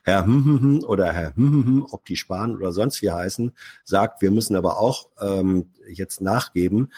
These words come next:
und eigentlich die Seehofer-Position innerhalb der C D U übernehmen", das ist schon in diesem, in diesem politischen Kräfteverhältnis, das sich da situativ ja bildet,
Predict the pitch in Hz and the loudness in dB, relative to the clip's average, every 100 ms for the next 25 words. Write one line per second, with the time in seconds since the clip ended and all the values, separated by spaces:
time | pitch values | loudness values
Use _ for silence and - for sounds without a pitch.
0 | - _ 101 - 120 131 120 - 95 87 | -20 _ -2 0 0 2 -2 -2 -2 2
1 | 180 190 117 101 101 85 - - 98 95 | 2 2 0 0 0 -2 -4 -2 -2 -2
2 | - 95 87 90 _ 208 185 143 151 - | -2 -2 0 -2 _ 0 2 2 0 0
3 | 123 - 123 110 - 175 - 98 92 104 | -4 -2 -2 -2 -4 -8 -2 0 2 2
4 | 147 - _ 156 156 - - 185 170 160 | 0 -6 _ -4 -2 -4 -2 2 4 4
5 | 156 165 151 151 135 143 139 135 127 131 | 2 -2 -10 -4 -2 2 2 2 2 -2
6 | 123 123 123 - 113 123 127 - 113 110 | -2 0 -2 -2 -4 -2 -2 -2 0 0
7 | - _ - 131 - 127 - 117 110 117 | -2 _ -2 -2 -2 -2 -2 0 2 2
8 | - 113 - - - _ 98 - - 101 | 0 -2 -2 -14 -20 _ -6 -4 -4 -2
9 | 101 - - 92 110 - 110 - 117 - | -2 -2 -10 -6 -6 0 0 0 -8 -2
10 | 107 95 101 104 | -2 -2 -4 -4